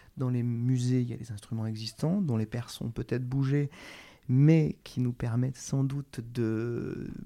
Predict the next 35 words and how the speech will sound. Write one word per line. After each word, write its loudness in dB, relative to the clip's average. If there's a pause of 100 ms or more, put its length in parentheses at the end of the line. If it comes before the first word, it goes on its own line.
(340)
voilà, 2
de -10
reconstituer 2
des 4
instruments 2 (260)
plutôt -4
fidèles. -10 (560)
Il -6
y -2
a 0
aussi -6
des -2 (180)
comptes 0
rendus 4
de 2
voyageurs 6 (320)
qui -6
nous 2
disent, -2
par -2
exemple, -2
euh, -2 (420)
ces -8
instruments 2
faisaient -2
un, 0 (220)
un 0
son -2
qui -4
ressemble -2
au 0
tonnerre, 0
par -8
exemple, 2
voilà, 2